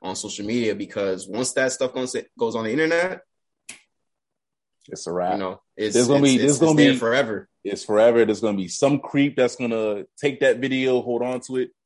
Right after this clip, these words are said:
Speaker 2: put it in storage, you know, and so it,
Speaker 1: Yeah, you
Speaker 2: it's,
Speaker 1: don't know,
Speaker 2: it
Speaker 1: you don't know who's watching.
Speaker 2: You don't know who's watching. So definitely, you know, people out there, you know, some females out there, we'll get to the next topic,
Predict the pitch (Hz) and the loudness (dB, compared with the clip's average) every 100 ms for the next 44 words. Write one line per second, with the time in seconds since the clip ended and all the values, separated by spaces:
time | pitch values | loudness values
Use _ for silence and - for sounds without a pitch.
0 | _ _ _ 131 123 110 - - 143 143 | _ _ _ -4 -2 -4 -4 4 6 8
1 | 139 131 123 - - - _ _ 95 95 | 6 2 -6 -14 -16 -18 _ _ -10 -4
2 | 95 92 92 87 101 92 90 87 85 - | -2 -2 -4 -6 -2 0 0 -4 -10 -14
3 | - 98 87 98 123 135 113 120 123 139 | -4 -2 0 -2 -2 -2 -2 -2 -2 -2
4 | 107 - 147 135 110 104 101 98 - _ | -4 0 0 0 -2 -6 -8 -12 -16 _
5 | _ 107 110 101 92 127 101 98 90 90 | _ -2 0 0 0 0 2 2 2 -2
6 | 85 - 90 82 110 117 120 117 113 110 | -12 -8 -6 0 0 0 -2 -2 -4 -6
7 | 98 - 110 107 101 101 101 101 95 92 | -6 -8 -6 -4 -4 -4 -2 -2 -4 -8
8 | 90 87 85 - - 131 123 185 185 143 | -10 -8 -10 -14 -10 -10 -6 -2 2 4
9 | 120 - 101 101 113 113 110 104 104 - | 2 2 -2 -2 -2 -4 -6 -6 -6 -4
10 | 98 92 95 | -6 -4 -8